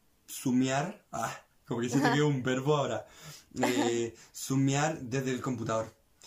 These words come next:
Speaker 1: Oye, y cacha que también mis papás, eh, están ocupando Zoom. Heavy, ¿o no? Como
Speaker 2: Heavy.
Speaker 1: mi papá pagó la suscripción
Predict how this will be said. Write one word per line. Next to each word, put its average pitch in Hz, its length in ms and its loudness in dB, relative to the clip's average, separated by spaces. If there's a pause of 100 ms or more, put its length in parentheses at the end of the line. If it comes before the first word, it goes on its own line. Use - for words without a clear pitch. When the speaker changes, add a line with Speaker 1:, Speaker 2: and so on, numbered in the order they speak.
(140)
Speaker 1:
Oye, 147 160 2
y 139 100 -2
cacha 156 240 -2
que 175 80 -2
también 156 540 0
mis 135 200 0
papás, - 600 -2 (340)
eh, 131 480 0 (240)
están - 300 -2
ocupando 170 360 0
Zoom. 156 380 -2 (540)
Heavy, - 500 -4
¿o 113 80 -8
no? 139 420 -8 (500)
Como 123 500 0
Speaker 2:
Heavy. 202 720 0 (200)
Speaker 1:
mi 143 180 4
papá 131 520 2
pagó 139 300 0
la 226 80 2
suscripción 185 840 0